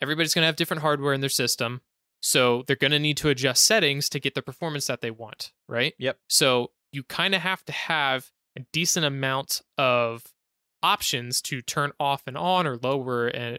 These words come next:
Speaker 1: or, or raise
Speaker 2: Yeah.
Speaker 1: to get the desired look and performance that you want. So
Speaker 2: Yep.
Speaker 1: we have a couple options in that category that we wanna go over.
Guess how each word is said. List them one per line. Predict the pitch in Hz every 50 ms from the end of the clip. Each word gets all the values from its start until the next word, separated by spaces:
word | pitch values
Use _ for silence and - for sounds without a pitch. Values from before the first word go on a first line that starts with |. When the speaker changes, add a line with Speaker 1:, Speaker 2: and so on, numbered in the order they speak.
| - _
Speaker 1:
or, | 143 117 110 - - _ _
or | - 120 110
raise | 110 120 147 175 202 220 240 254
Speaker 2:
Yeah. | 226 131 107 107 - _ _ -
Speaker 1:
to | - 147
get | 135 - 165 160 165 - _ _ _
the | - 143
desired | 127 139 131 - 135 127 127 123 120 117 120
look | 139 147 143 -
and | 147 135
performance | 135 135 - - 127 117 120 -
that | - 120 - -
you | 170
want. | 180 208 196 135 - _
So | - - 131 117 113 113 - _ _
Speaker 2:
Yep. | 117 110 - - _ _ _ -
Speaker 1:
we | 143
have | 143 143
a | 151
couple | - - 160 - 160 143
options | 139 135 135 - - 147 139 135 131 -
in | - 151 135
that | 131 131 - -
category | - - 131 139 143 147 151 151
that | 151 147
we | 156
wanna | 147 151 151 151
go | 156 147 143
over. | 147 151 156 196 214 254 254